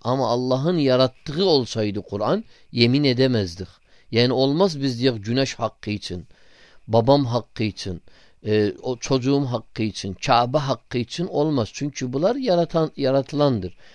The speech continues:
Ama Kur'an yaratılmamış, Allah'ın kelamı olduğu için sıfatındandır, yemin olunurdu.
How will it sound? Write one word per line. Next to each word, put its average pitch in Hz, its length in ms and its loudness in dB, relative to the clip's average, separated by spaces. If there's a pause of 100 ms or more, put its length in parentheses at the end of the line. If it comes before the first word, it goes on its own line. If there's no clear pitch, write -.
(180)
Ama 127 380 2 (800)
Kur'an 123 380 4
yaratılmamış, 139 920 4
Allah'ın 120 440 0
kelamı 135 440 0
olduğu 156 280 0
için 196 240 -4
sıfatındandır, 139 960 0
yemin 135 440 4
olunurdu. 117 720 2